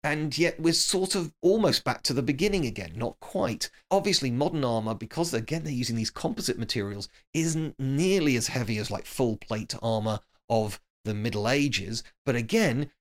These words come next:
your soldier today, it's there to protect them key organs. Sometimes they basically have these sort of, like, groinal flaps to sort of protect, uh, your,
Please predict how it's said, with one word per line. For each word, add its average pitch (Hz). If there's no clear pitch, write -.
your 113
soldier 143
today, 135
it's -
there 165
to -
protect -
them 139
key 156
organs. 110
Sometimes 208
they 170
basically 143
have 127
these 127
sort -
of, 110
like, 110
groinal 123
flaps -
to 110
sort -
of -
protect, -
uh, 143
your, 123